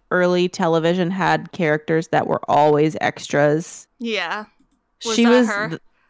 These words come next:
Speaker 1: she was in Criminal Minds. She was in Grey's Anatomy. She was in, like,
Speaker 2: Yeah.
Speaker 1: yeah.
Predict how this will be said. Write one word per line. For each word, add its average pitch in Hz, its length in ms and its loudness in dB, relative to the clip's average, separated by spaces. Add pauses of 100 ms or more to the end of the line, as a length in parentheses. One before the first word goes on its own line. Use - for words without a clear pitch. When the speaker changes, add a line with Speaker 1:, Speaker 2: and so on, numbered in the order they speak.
(260)
Speaker 1:
she - 220 -2
was 233 140 2
in 185 80 -4
Criminal 143 300 -8
Minds. 175 500 0
She 170 200 -8
was 151 240 -6
in 143 120 -12
Grey's - 240 -10
Anatomy. 156 580 -4
She - 240 -14
was - 300 -12
in, - 480 -10 (440)
like, - 440 -8 (140)
Speaker 2:
Yeah. 214 480 -10 (440)
Speaker 1:
yeah. - 340 -8